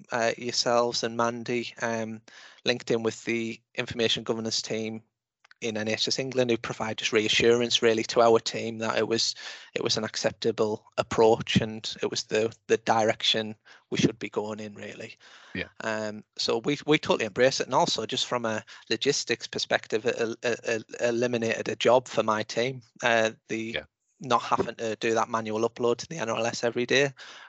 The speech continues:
Speaker 1: which is, which took considerable amount of time. So it was a, it was a great sort of, uh, time saver as well.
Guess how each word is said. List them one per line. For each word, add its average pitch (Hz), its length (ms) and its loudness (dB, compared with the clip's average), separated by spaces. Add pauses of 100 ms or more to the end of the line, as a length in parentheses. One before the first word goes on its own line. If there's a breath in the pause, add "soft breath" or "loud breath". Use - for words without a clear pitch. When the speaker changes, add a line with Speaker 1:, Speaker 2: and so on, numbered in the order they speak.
Speaker 1:
which - 240 -6
is, - 340 0 (140)
which - 320 -6 (460)
took - 180 -2
considerable 117 580 0
amount 117 200 0
of - 80 -12
time. 143 320 -2
So - 180 0
it 127 80 0
was 127 140 -2
a, 123 80 -4 (220)
it - 80 -2
was 120 140 0
a 135 60 -4
great 117 380 4
sort 117 200 2
of, 123 180 0 (580 loud breath)
uh, 113 200 2
time 120 260 0
saver 135 400 0
as 120 140 -4
well. 135 280 -2